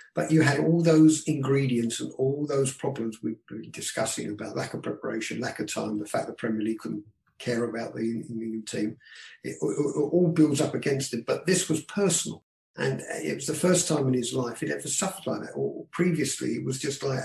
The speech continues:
how great this guy is, taking little old Watford from the fourth division to runners-up in, in the old first division. What, what, what a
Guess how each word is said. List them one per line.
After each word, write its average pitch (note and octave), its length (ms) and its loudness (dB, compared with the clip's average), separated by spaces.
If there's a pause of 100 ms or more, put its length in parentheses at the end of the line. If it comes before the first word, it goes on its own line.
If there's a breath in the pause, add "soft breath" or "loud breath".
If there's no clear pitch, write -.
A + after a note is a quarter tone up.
how C#3 140 -4
great E3 560 2
this - 120 -8
guy A2 300 -4
is, A2 200 -6
taking - 420 -4 (460 loud breath)
little C#3+ 220 2
old C3+ 160 4
Watford D3+ 420 0
from - 140 -6
the A#2+ 100 -6
fourth C#3 240 -4
division C3 420 -2
to - 180 -4
runners-up C3+ 500 0 (180)
in, C3 160 -4
in C3 100 -2
the C3+ 120 0
old C#3 180 -2
first - 320 0
division. - 360 -8 (340 soft breath)
What, D3 200 -2
what, D#3 200 4
what D#3+ 160 6
a D#3 180 2